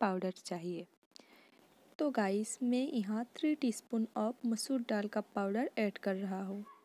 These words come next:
And गाइस, अब हम इसमें ऐड करेंगे हाफ टी स्पून of turmeric powder। And गाइस, उसके बाद हम लास्ट में ऐड करेंगे वन teaspoon of lemon juice।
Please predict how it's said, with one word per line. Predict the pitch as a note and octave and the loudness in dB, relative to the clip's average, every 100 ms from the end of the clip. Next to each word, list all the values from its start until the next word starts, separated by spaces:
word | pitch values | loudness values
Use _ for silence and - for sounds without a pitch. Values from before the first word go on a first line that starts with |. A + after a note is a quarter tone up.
| _ - | _ 2
And | C#4 C4+ B3+ | 2 4 4
गाइस, | G#3 G#3 G#3 - | 4 4 0 0
अब | B3+ C4+ | 0 0
हम | D4 D4 | 0 0
इसमें | A#3 - G#3 - | 0 2 0 2
ऐड | A3+ A#3+ | 0 0
करेंगे | - G3+ G3+ G#3+ C4 | 0 0 2 0 -2
हाफ | - A3+ A#3+ - | 0 0 0 0
टी | C#4 | -2
स्पून | - - C4+ | 0 -2 0
of | C4 | 0
turmeric | - - A3+ G3+ G3 G3 G3+ | 0 2 2 2 0 0 0
powder। | G3 G3 G#3 - - - - | 0 -2 -6 -14 -20 -2 4
And | G#3+ G#3 | 4 4
गाइस, | G3+ G#3 - | 2 2 0
उसके | A#3 - C4+ | -2 0 -2
बाद | B3+ A3 G#3 G#3 | 2 4 4 2
हम | G#3 | 4
लास्ट | A3 A3 B3+ - D4 | 4 4 2 0 -2
में | D4+ A#3 | 0 2
ऐड | G#3+ - | 0 0
करेंगे | - G3+ G#3 A3+ | 0 2 2 2
वन | D4 G#3+ G#3+ D#4+ B3+ | 2 2 2 2 0
teaspoon | - - G#3+ F4+ | -2 -2 0 2
of | - | 4
lemon | B3 G3+ F#3 F#3 F#3 | 4 4 2 -2 -2
juice। | - - | -4 -6